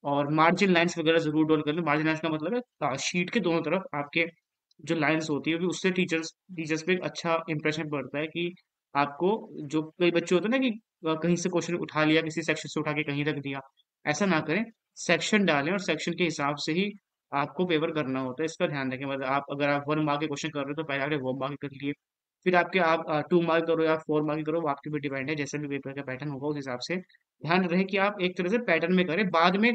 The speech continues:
मतलब शुरू के कुछ pages आपके अच्छे होने चाहिए, बाद में भले ही आपने mix कर दिए,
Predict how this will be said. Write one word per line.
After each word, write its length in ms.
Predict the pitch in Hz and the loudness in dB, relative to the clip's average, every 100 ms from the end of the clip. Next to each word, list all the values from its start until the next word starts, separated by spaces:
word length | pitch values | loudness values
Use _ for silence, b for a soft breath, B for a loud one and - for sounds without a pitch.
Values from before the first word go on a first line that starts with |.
| 190 | 2
मतलब 140 | 226 | 0
शुरू 240 | 233 214 | 2 2
के 100 | 220 | 2
कुछ 180 | 254 240 - | 0 0 4
pages 260 | 185 196 | 4 4
आपके 280 | 185 156 - 269 _ _ _ - | 2 0 -4 -8 _ _ _ -8
अच्छे 280 | 175 - 233 | -4 4 4
होने 260 | 175 160 | 6 2
चाहिए, 240 | 135 135 139 | 2 -2 -2
बाद 300 | 143 151 175 | 2 4 4
में 100 | 190 | 0
भले 200 | 160 180 | 2 4
ही 80 | |
आपने 320 | 180 160 170 165 | 4 4 2 2
mix 220 | 160 156 | 0 -2
कर 140 | 156 | -2
दिए, 200 | 143 151 | -2 -2